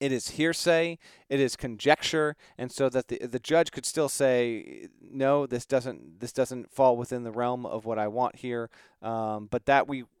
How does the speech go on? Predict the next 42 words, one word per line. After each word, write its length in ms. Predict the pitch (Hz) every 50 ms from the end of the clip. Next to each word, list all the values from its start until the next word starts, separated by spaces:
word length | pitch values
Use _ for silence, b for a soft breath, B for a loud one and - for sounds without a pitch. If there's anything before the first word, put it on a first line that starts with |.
| _ _ _
will 140 | - 104 104
probably 360 | - - - 143 151 - 185
get 80 | 180 165
an 40 | 160
answer 220 | 165 170 - -
to 60 | - -
that 160 | 160 156 143
on 160 | 92 123 123
Thursday. 640 | - - 135 151 156 - - 151 143 139 139 139 139 b b b b b b _
Um, 720 | - 117 117 117 113 113 110 107 107 104 104 101 101 87 - _ - _ _ _
but 100 | - 123
that's 220 | - 143 139 - -
kinda, 320 | - 151 139 127 120 117
you 100 | 104 120
know, 220 | 117 104 95 101 - _
as 220 | - 110 127 120 -
the 80 | 113
story 340 | 107 - - 147 135 127 123
lingers 680 | 110 104 110 123 143 160 165 151 139 123 117 113 - -
here, 420 | 123 117 110 113 110 107 104 104 b b b b b b
we 100 | - 110
talk 200 | - 131 120 -
about 140 | 120 117 110
what 100 | 104 107
happened 280 | 113 107 - - 113 110
with 100 | 104 110
Miller, 260 | 127 131 135 131 123
and 80 | 117
I 40 | 113
know 60 | 110 110
you 60 | 113
have 120 | 110 101
a 40 | 104
few 140 | - - 120
more 120 | 113 107
things 180 | 107 117 113 101
you 80 | 117 110
wanna 120 | 101 98
get 180 | - 117 - -
to. 160 | 117 107 104
I 40 | 101
just, 180 | 98 - -